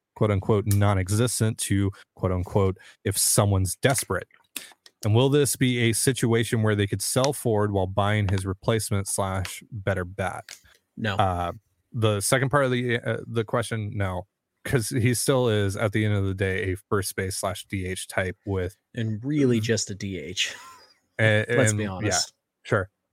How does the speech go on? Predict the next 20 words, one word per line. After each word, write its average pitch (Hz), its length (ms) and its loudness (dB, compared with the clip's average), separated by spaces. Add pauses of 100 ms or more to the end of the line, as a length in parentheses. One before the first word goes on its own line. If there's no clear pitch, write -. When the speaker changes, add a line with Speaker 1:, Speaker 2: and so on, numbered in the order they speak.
(140)
Speaker 1:
And 107 640 2 (720)
very 147 400 4
Speaker 2:
A 139 60 2
Speaker 1:
little 120 360 6
Speaker 2:
platoon 104 80 -2
Speaker 1:
track, 104 240 4 (600)
very 139 340 4
little 123 240 4
Speaker 2:
D 107 60 2
H. - 20 0
Speaker 1:
track 98 260 2
record 101 480 -4
at 101 220 -2
the 92 240 0
major 92 260 -4
league 95 200 -8
level - 280 -8
too. - 180 -12 (520)
Speaker 2:
Yeah. 104 320 2
Speaker 1:
Um, 90 180 -6